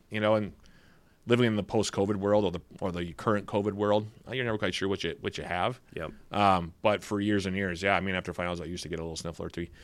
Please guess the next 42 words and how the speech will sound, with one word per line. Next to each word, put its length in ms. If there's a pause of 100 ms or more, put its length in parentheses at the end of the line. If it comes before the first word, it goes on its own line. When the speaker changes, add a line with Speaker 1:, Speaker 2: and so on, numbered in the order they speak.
(160)
Speaker 1:
I 60
think 120
it's 80
just 120
because 260
you're 80
so 140
keyed 200
up. 140 (360)
You 80
Speaker 2:
Yeah, 80
Speaker 1:
don't 100
even 160
Speaker 2:
it, 60
Speaker 1:
re-, 40
Speaker 2:
no, 120
it's 100
Speaker 1:
necessarily. 300
Speaker 2:
exactly 120
what 120
it 100
is. 80
Speaker 1:
Yeah, 160 (200)
and 120
then 80
when 120
you 80
come 220
down 240
from 160
that, 340
Speaker 2:
Mm-hmm. 240 (280)
Speaker 1:
you 140
know, 100
your 160
immune 160
system, 360
it 120
taxes 340
your 80
immune 180
system, 320